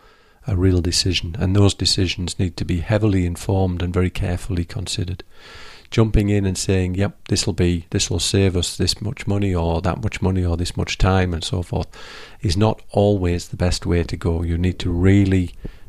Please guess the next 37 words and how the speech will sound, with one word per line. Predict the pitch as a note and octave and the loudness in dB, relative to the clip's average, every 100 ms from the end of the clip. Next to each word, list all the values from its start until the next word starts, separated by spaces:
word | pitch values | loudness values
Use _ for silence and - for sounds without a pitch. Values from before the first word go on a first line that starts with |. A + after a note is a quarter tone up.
| - | -2
look | G2 G2 - - - | 2 2 0 -14 -6
at | G2+ | -4
a | E2 | 0
very | F#2 F#2 F2+ | 4 4 4
deep | - F#2+ F2+ | 2 2 4
and | F#2 F2 | 2 4
meaningful | F#2+ A2 G2+ E2 G2 F2 | 4 4 2 0 -2 2
way | F#2 F2+ E2+ | 4 4 4
in | F2+ F2+ | 2 -2
terms | - F#2 F2 | 0 0 0
of | F#2+ F#2+ | -2 2
where | F2+ | 2
the | F2 | 2
costs | - F2+ - - - | -2 -2 -2 -4 0
will | F2+ | 2
move | F2+ F#2 E2+ | 2 2 2
from | - - - F#2+ F2+ | -4 -6 -2 0 0
and | F2 | -4
to, | - A#2+ A#2 - - - - - | -2 0 0 -4 -16 -18 -18 -8
and | G2+ | -2
what | F#2+ | 0
will | - | 0
happen | F2 F#2 - F#2 | -2 -2 -2 -4
to | F2 | -2
those | F2+ F2+ - | 0 0 -2
costs, | - A#2+ - - - | -4 -4 -6 -10 -4
what | - - | -2 0
the | G2 | 2
impact | G2 G2+ F#2+ - - | 2 2 0 0 -2
will | F#2 | 0
be | F2+ F#2 | 2 0
on | F#2 | 0
your | F2+ F2+ F2+ | 2 2 4
existing | F2 F2 F#2+ - - F2+ F2+ | 2 0 0 0 -2 -2 -2
and | - E2 | -4 -2
future | - F#2 - | -2 -2 -2
personnel, | F#2+ G2+ F#2 - F2 F#2 B2+ | -4 -2 -2 -2 0 0 0